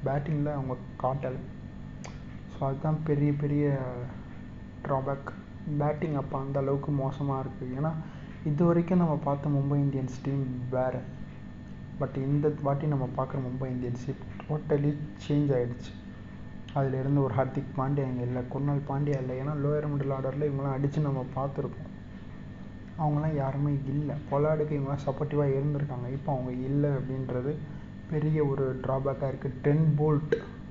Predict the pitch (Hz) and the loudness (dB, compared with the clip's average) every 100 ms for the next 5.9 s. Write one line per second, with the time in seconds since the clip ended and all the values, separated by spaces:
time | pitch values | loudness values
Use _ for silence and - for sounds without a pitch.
0 | - - 139 139 147 139 139 127 131 135 | -12 -4 -2 2 2 2 2 0 0 0
1 | 127 131 - - - - - 139 151 143 | -2 -4 -8 -12 -12 -10 -6 2 2 2
2 | 135 127 127 - - - - - - 139 | 0 -2 -4 -4 -10 -12 -12 -8 0 2
3 | 151 151 143 139 131 131 104 98 - - | 4 2 2 2 2 -2 -4 -6 -10 -4
4 | 135 127 139 156 147 147 143 143 135 139 | 0 0 2 4 4 4 4 4 2 2
5 | 135 139 131 135 127 127 127 - | 2 0 0 0 0 -4 -6 -6